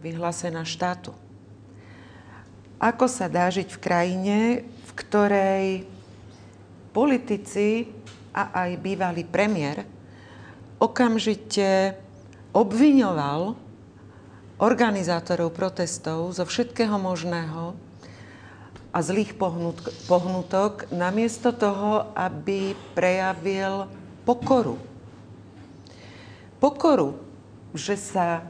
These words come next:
mohlo niečo také stať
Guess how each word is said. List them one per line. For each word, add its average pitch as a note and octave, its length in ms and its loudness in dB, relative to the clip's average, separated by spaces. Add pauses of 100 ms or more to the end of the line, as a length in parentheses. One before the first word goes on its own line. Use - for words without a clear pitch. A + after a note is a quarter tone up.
(160)
mohlo C4+ 540 4
niečo A#3 480 4
také F#3+ 360 -2
stať F3+ 600 -4